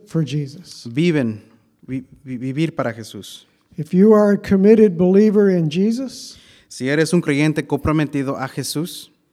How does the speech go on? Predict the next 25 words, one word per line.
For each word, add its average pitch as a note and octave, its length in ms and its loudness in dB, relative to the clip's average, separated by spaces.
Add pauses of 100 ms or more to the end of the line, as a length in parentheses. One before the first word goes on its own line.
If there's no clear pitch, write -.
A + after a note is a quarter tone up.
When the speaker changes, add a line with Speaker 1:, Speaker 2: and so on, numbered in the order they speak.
Speaker 1:
you're D#3 180 -4
a D#3+ 60 -2
saint. G3+ 420 -4 (380)
Speaker 2:
eres A2 280 -8
un C3+ 100 -6
santo. D3+ 360 -4 (840)
Speaker 1:
A D#3 80 -6
saint F#3+ 500 0
is D3+ 160 -8
a D#3 40 -6
person F3+ 540 -2
who D#3 180 -6
belongs D#3 680 -2
to E3 140 -6
God. D3 440 -10 (380)
Speaker 2:
Un D3 140 2
santo D#3 320 2
es D#3 100 -8
una D#3+ 200 0
persona D3 360 -4
que C#3 100 -4
le B2+ 140 0
pertenece C3 760 -4
a B2 140 -8
Dios. G#2+ 460 -10